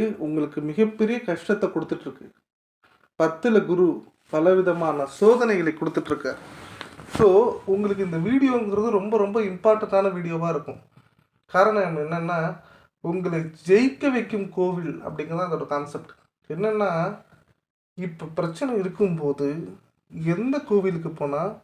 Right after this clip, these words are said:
லாபம் அதிகம், எந்த கோவிலுக்கு போனா பலன் அதிகம், எந்த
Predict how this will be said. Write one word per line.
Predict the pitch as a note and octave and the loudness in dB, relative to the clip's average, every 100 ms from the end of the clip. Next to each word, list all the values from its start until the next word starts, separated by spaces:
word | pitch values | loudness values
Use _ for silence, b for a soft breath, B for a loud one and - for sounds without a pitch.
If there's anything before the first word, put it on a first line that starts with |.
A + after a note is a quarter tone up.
| b b b C#3 | b b b -2
லாபம் | C#3+ D#3+ E3 D3 | 4 6 6 0
அதிகம், | C3+ C3 C3+ C3 - _ - D#3+ F#3 | -2 -4 -6 -8 -12 _ -16 -4 -2
எந்த | A#3+ C4+ - | 0 -2 2
கோவிலுக்கு | G3+ G3+ E3+ D#3+ D3+ | 2 2 -2 -6 -6
போனா | D3+ D#3 G#3 - - D3+ | -4 -2 -4 -6 -14 4
பலன் | D#3 G#3 G3+ | 6 6 4
அதிகம், | D#3+ C#3+ D3 C#3 - B B - D#3+ | 0 -2 -4 -6 -10 B B -6 -2
எந்த | G#3+ | 0